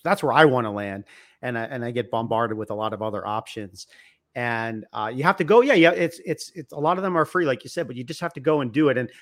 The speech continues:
I just, I, I, I pulled out this Google Business one 'cause it's probably one of the most important. I'm sure you, you guys kinda echo that. Any, any other Google Business, uh,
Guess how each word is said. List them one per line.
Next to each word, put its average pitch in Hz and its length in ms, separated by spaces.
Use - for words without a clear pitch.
I 156 100
just, 151 220
I, 151 240
I, 151 80
I 151 60
pulled 165 240
out 151 100
this 139 160
Google 143 260
Business 131 340
one 117 140
'cause 107 120
it's 104 100
probably 165 300
one 127 140
of 113 60
the 120 60
most 117 200
important. 113 380
I'm 104 80
sure 120 240
you, 117 320
you 139 100
guys 117 240
kinda - 240
echo 123 260
that. 110 220
Any, 135 240
any 147 220
other 139 320
Google 139 340
Business, 131 480
uh, 143 240